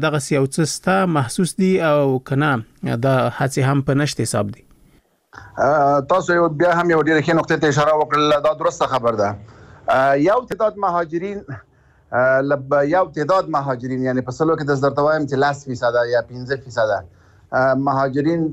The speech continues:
Speaker 2: هغه مهاجرین چې بار له دوه زره یوویشتم کال نه راغلي دي،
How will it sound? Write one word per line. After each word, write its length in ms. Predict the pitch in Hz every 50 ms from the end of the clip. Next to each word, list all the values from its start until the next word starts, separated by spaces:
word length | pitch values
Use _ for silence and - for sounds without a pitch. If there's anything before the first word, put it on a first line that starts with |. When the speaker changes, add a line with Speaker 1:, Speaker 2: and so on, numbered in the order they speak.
| 131 -
Speaker 2:
هغه 160 | 143 143 147 147 147
مهاجرین 400 | 143 143 135 131 135 147 156 151
چې 80 | 143 135 127
بار 120 | 143 143 143 139
له 60 | 131 131
دوه 120 | 135 143 131
زره 180 | 139 135 135 131
یوویشتم 340 | 127 123 123 127 - 143 143 -
کال 120 | 135 127 123 123
نه 80 | 120 120
راغلي 300 | 120 113 120 117 117 110
دي، 100 | 107